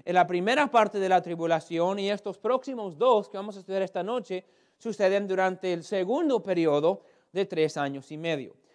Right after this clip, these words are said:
Ahora miremos versículos nueve y once al once, porque aquí tenemos el quinto sello. Se abre el quinto sello. Es, es muy diferente porque realmente no es juicio,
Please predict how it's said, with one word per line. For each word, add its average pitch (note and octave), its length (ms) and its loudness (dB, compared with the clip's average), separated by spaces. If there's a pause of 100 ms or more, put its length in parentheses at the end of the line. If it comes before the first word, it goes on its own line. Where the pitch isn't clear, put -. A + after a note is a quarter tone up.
(240)
Ahora F#3 120 2
miremos A#3 300 0
versículos B3 460 -2
nueve A3 260 -4
y G3 60 -2
once G3 380 0
al D#3+ 200 4
once, F3+ 360 -2
porque F3 180 -6
aquí G3 180 -10
tenemos A#3 580 -2 (280)
el G3 240 -2
quinto A#3 360 -6
sello. D3+ 360 -2
Se F#3 180 4
abre A#3+ 260 6
el A#3 100 -2
quinto A3 300 -8
sello. A3 280 2
Es, A3 80 -2
es A#3+ 180 0
muy C#4 160 -6
diferente A3+ 640 -4
porque F#3 440 -2 (340)
realmente C#4 540 0
no B3+ 160 -2
es B3+ 200 -2
juicio, A3 720 0